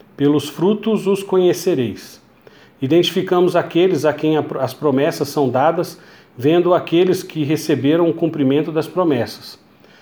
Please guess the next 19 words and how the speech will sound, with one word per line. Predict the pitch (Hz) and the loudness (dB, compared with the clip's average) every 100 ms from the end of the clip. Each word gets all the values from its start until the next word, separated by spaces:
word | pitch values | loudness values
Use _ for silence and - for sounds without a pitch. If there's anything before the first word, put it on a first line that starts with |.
| _ - | _ -18
As | 117 | -10
promessas | 143 139 151 160 | -2 0 0 -2
de | 139 | -4
Deus | 135 156 175 175 151 | 0 2 2 0 -2
nunca | 147 214 214 208 | 2 2 0 -4
falham. | - 127 120 98 87 - _ _ _ _ - | -2 -2 -2 -6 -12 -20 _ _ _ _ -2
Portanto, | 175 170 160 165 165 - - _ _ | -2 0 0 0 -4 -14 -20 _ _
qual | - 214 | 0 2
das | 220 214 | 2 0
promessas | 202 160 165 185 147 | 2 2 2 0 0
a | 151 | 0
respeito | 151 147 - 147 143 | 0 -2 -2 -2 -2
dos | 139 139 | -4 -6
filhos | - 165 208 123 - - | -6 -4 -2 -2 -6 -4
ele | 143 151 | 0 2
mantém | 156 139 147 160 | 2 2 2 0
tais | 151 135 123 | 2 -2 -2
promessas? | - 117 143 147 - - - _ _ _ _ _ _ _ _ _ _ _ _ _ _ - - _ | -6 -2 0 -2 -8 -20 -20 _ _ _ _ _ _ _ _ _ _ _ _ _ _ -20 -20 _
Portanto, | 160 165 160 147 160 - | 0 2 2 2 -2 -12